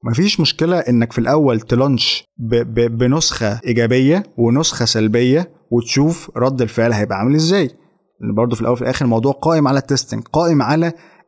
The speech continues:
استجابة الأودينس للمسج اللي أنت هتطلعها. أنت عايز تجرب الاتنين، طلع كوبي كده، طلع كوبي كده، واحدة بوزيتيف فريمينج، واحدة نيجاتيف فريمينج،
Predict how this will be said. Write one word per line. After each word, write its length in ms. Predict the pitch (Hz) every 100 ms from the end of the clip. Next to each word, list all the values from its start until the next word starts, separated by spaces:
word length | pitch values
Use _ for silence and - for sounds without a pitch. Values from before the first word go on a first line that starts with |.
| 139
استجابة 640 | - - 127 170 175 127
الأودينس 580 | 127 160 156 175 170 123
للمسج 480 | 117 127 151 151
اللي 120 | 123 135
أنت 120 | 135
هتطلعها. 460 | 127 110 98 87 - _ _ -
أنت 180 | 147 151
عايز 220 | 120 139
تجرب 280 | 131 143 156
الاتنين، 440 | 117 117 135 190 185 _ -
طلع 220 | 156 135
كوبي 280 | 107 139 123
كده، 360 | 131 135 175 - -
طلع 220 | 131 127
كوبي 260 | 107 127 117
كده، 360 | 120 135 151 -
واحدة 220 | 117 117
بوزيتيف 380 | 117 127 - 113
فريمينج، 400 | 120 127 117 110
واحدة 220 | 110 113
نيجاتيف 400 | 117 139 131 113
فريمينج، 460 | - 127 160 185